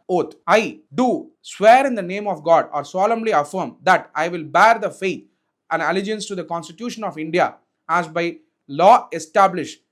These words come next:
that I will uphold the sovereignty and integrity of India,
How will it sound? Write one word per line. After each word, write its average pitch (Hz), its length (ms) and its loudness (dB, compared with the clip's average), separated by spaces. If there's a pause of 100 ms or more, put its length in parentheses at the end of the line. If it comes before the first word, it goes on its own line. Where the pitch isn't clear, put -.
(240)
that 202 320 2
I 165 140 0
will 175 140 -4
uphold 226 480 4
the 185 120 0
sovereignty 196 760 -4 (380)
and 190 340 2
integrity 208 580 -4
of 151 160 0
India, 185 460 0